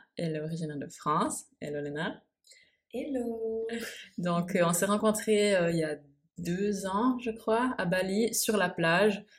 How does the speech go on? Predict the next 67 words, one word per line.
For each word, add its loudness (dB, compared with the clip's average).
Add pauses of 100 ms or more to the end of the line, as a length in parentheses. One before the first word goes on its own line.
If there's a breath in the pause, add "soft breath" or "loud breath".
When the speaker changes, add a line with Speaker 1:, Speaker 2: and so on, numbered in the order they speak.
(260 soft breath)
Speaker 1:
genre, 0
euh, -2
complètement -2
au -2
bol. 6
Je -6
me -2
promenais, -4
euh, -2 (100)
pour -6
le -2
sunset 2 (520 loud breath)
et, 2
euh, 4
j'ai -2
passé 2
à 4
côté -2
d'elle. 4
En 2
fait, -2
elle 2
est 0
dans, -2
elle -2
était -4
en -2
train -4
de -2
regarder 2
la 2
mer. 0 (680 loud breath)
Et, 8
euh, 8
bah, 6
je 4
sais 0
pas, 2
j'ai -2
continué, 2
euh, 2
voilà, -4
c'est -6
souris, -2
je -10
crois -2
que -12
c'est -8
souris, 2
ouais. 0
Speaker 2:
Très -6
romantique, -8
hein. -10
Speaker 1:
Très 6
romantique. 4
Speaker 2:
<laughs> -8
Speaker 1:
J'ai 6
continué 8
à 10
marcher 6
et 0
puis, 6
euh, 6
je -2
me 0
suis 2
retournée. 0